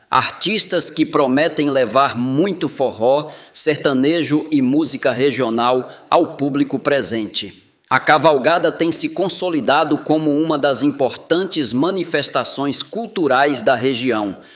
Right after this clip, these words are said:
valorizando as raízes nordestinas, o homem do campo e a tradição dos encontros de cavaleiros. A expectativa é de que a quarta edição reúna participantes de diversas localidades, fortalecendo o turismo rural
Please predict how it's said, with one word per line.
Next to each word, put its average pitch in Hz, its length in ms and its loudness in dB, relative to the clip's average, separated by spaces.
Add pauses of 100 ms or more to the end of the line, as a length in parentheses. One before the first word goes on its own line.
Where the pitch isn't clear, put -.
(100)
valorizando 147 800 2
as 131 160 2
raízes 131 680 0
nordestinas, 139 1040 0 (260)
o 131 180 -2
homem 190 300 2
do 143 120 0
campo 151 640 0 (280)
e - 120 2
a 147 80 4
tradição 156 760 -2
dos 143 220 0
encontros 147 720 0
de 123 100 -2
cavaleiros. 127 1200 -2
A 196 140 6
expectativa 196 880 0
é 156 60 4
de 127 180 -2
que 135 180 0
a 127 60 4
quarta 165 480 0
edição 147 680 0 (200)
reúna 226 440 4
participantes 170 1080 -2
de 131 160 -2
diversas 131 720 0
localidades, 120 1400 0
fortalecendo 143 960 2
o 135 80 0
turismo 131 500 0
rural 123 640 2